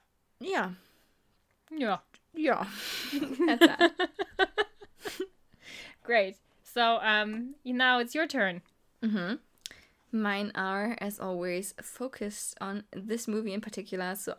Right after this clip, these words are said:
Speaker 1: I want to present to you Thena,
Speaker 2: Mm-hmm.
Speaker 1: Dane Whitman,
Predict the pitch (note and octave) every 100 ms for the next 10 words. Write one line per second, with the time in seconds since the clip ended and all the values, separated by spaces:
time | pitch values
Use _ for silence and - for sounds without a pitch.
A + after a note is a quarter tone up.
0 | - A3 A3 A#3+ C#4+ C#4 - G#3+ A3+ A3+
1 | A3 A#3 G#3 G#3+ G#3+ F3+ E3+ G3 - _
2 | _ _ - A3 G#3+ D4 - _ _ _
3 | _ - G#3 F#3+ F#3 A3 - - - _
4 | _ _ _ _ _ _ _ _ G3+ F#3
5 | F#3 G3 G3 - F#3 G#3